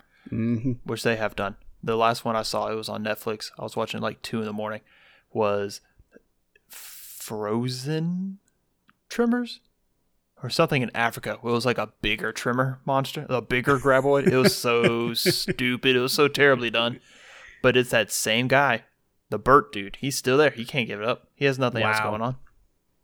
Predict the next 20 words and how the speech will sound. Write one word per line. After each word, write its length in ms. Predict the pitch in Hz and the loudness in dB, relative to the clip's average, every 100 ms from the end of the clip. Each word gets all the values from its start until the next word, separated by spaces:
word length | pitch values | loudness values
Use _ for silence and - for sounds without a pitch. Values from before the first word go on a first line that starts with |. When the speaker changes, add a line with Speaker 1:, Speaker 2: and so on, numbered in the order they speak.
| _ _ - - - | _ _ -20 -20 -4
Speaker 2:
But 240 | 127 107 _ _ _ _ _ _ _ _ _ _ - - - - _ _ | -2 -2 _ _ _ _ _ _ _ _ _ _ -20 -20 -20 -20 _ _
I 120 | 131 139 | 4 6
am 100 | 139 | 6
finishing 400 | 170 165 170 160 | 2 2 2 2
up 120 | - | 2
the 80 | 160 | 4
Pokédex. 640 | 151 135 147 151 - - _ _ | 4 6 6 4 -2 -12 _ _
By 200 | 127 117 | -4 -2
finishing 420 | - 135 131 131 | 0 -2 -2 2
up, 140 | 143 123 | 2 4
I 160 | 120 | 2
am 100 | 123 | 4
attempting 480 | 123 - 143 127 127 | 0 0 0 0 -2
to 60 | 117 | -2
finish 280 | 135 120 | -2 -2
the 80 | - | -4
Pokédex. 580 | 117 117 120 139 - - - | -4 -2 0 0 -2 -10 -4
I 180 | 117 | -2
have 220 | 113 113 107 | 0 -2 -4
never 600 | 104 104 110 120 143 | -6 -2 0 2 0